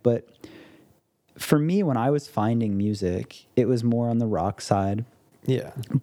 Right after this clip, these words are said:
Speaker 1: But the way you explained going to that show and seeing, like, mosh pits and all that, and, like, there was a community, right?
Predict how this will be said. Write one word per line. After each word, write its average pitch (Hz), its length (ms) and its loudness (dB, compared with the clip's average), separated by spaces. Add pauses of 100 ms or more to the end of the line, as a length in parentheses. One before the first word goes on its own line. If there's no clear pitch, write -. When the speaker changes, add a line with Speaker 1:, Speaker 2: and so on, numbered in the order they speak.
Speaker 1:
But 117 440 0
the 135 140 4
way 131 160 2
you 139 180 0
explained 120 440 0
going 113 220 0
to 113 60 0
that 107 200 -2
show 104 320 2
and 101 140 -2
seeing, 110 360 0
like, 104 200 -2
mosh 98 280 0
pits - 260 0
and 104 80 2
all 104 120 0
that, 101 260 0
and, - 80 0
like, 110 180 0
there 123 120 4
was 117 80 0
a 117 60 -2
community, 104 500 0
right? 107 320 0